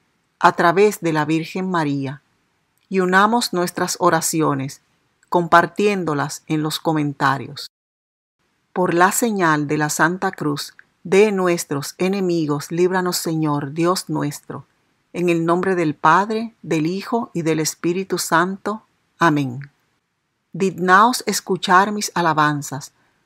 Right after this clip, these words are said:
oh Virgen Santísima, y dadme la fuerza contra vuestros enemigos. Creo en Dios Padre Todopoderoso, Creador del cielo y de la tierra. Creo en Jesucristo, su único Hijo, nuestro Señor,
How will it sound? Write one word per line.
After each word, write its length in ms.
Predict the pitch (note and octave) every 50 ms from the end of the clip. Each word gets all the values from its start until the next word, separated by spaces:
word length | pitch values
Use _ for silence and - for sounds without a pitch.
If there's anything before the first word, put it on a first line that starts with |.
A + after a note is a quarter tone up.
| _
oh 240 | - G3+ G#3 G#3+ G3+
Virgen 400 | G3 F3+ D#3 D#3 D3+ F3 D#3+ D#3
Santísima, 880 | D#3 - E3 D3+ D3+ C#3+ - - D#3 D#3 D3 - - D3+ C#3+ C#3 C#3+ - _ _ _ _ _ _ _ _ _ _ _
y 140 | - G3 E3+
dadme 340 | G3 F#3+ G3 - A#3+ A#3+ A3+
la 140 | G#3+ G3
fuerza 580 | - - - F3+ F3 E3 D#3 - - D3+ D3 -
contra 340 | - E3+ E3 D#3 - D#3+ D#3+
vuestros 560 | D#3 F3 F#3+ G3 F#3+ - - D#3 C#3+ - - -
enemigos. 840 | E3 E3 D3+ D3+ D3 D3 C#3+ C3+ C3 C3+ B2+ - - - - _ _ _ _ _ _ _ _ _ _ _ _ _ _ _ _ _ _ _ _ _ _ _ _ _ _ _ _ _ _ _ _ _ _ _ _
Creo 340 | - - E3+ E3+ F#3 G3+
en 180 | A3 A3 G#3 F#3
Dios 340 | G3 F#3+ G#3 A#3 A#3+ - -
Padre 640 | - - E3+ D#3+ D#3 D3+ D3 D#3 D3 D3+ E3 - _ -
Todopoderoso, 1080 | - F3 F3+ F3+ G#3 G3 G3 G3 F#3+ F#3 F3 E3 D#3+ D#3 D3+ - - - C#3 D3+ - _ _ _ _ _ _ _ -
Creador 600 | - F#3 F3+ F3 E3+ E3 D#3+ F3 F3+ G3+ G#3+ G3
del 200 | G3 F3+ D#3+ D#3+
cielo 460 | - - - F3+ F#3+ G#3 A3+ G#3+ G#3
y 60 | G3
de 120 | E3 F3+ E3+
la 200 | E3 D#3 D#3 -
tierra. 560 | D#3 C#3+ C#3+ C#3 C#3 C#3+ D3 B2+ - D3 - _ _ _ _ _ _ _ _ _ _ _
Creo 320 | - F#3+ F#3+ G#3 A3+ B3 B3
en 80 | A#3
Jesucristo, 920 | G#3+ A3+ G#3+ - - F#3+ F3 - F3+ E3+ E3+ E3+ D#3 - - - C#3+ C#3 D#3+
su 240 | - - - D#3+
único 480 | D#3 E3 F#3 G3+ G#3+ G#3 - - F#3 E3+
Hijo, 500 | E3+ E3+ E3 D#3 - - C#3 C3+ D#3 D#3 -
nuestro 440 | D3 D3+ D#3 D#3+ - - E3 D3+ D3
Señor, 580 | - - D3+ D3+ D3+ D3+ D3 C#3 C3 C#3 C#3